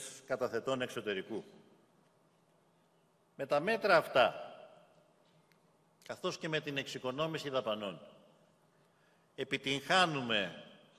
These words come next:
τους δημοσιονομικούς στόχους, ενώ ταυτόχρονα δημιουργούμε και τον αναγκαίο δημοσιονομικό χώρο, προκειμένου να μπορέσουμε σε μεσοπρόθεσμο βάση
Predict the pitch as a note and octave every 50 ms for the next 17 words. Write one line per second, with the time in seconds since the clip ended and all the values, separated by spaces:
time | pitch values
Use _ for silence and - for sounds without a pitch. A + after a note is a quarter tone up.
0 | - - _ _ - A#2 G#2+ B2 A#2+ A#2 A2+ A#2+ A2+ A2 A2 G#2 B2 B2 - -
1 | - C3 C3+ D3+ C3+ - E3+ F3+ E3+ - - - - - - - - - - -
2 | _ _ _ - E3 G3 A3+ A3 G#3+ C#3 - - - G#3 G#3+ G3+ G#3 - C#3+ C3
3 | B2+ B2+ B2+ A#2+ B2+ B2+ B2 B2+ B2+ B2 B2+ C3 D#3 F#3 F3 D3+ C#3 A#2+ B2+ A#2+
4 | B2 B2 A#2+ A#2+ A#2 A#2+ A#2+ A#2+ C3 D#3 D#3 D3 C3+ C3 C3 B2 - A#2+ A#2+ A#2
5 | A#2 B2+ C#3+ C3+ - C#3 C#3+ D3 D3+ D#3 E3 E3 - - - - - - - -
6 | - - - - _ _ _ _ _ _ _ _ - C3+ B2 C3 C3 D3 D#3 D#3
7 | D3+ D3 C#3+ C3+ B2+ B2 B2+ C#3+ D#3 D3 - - C#3+ C#3 - - B2+ B2 B2 A2+
8 | - A#2 - B2+ C#3+ D3 C3+ C3 B2 A#2 A2+ A#2 A2+ G#2 G2 F2+ F#2 G2 G#2+ B2
9 | C3 C3+ B2+ - - C3+ C3 C3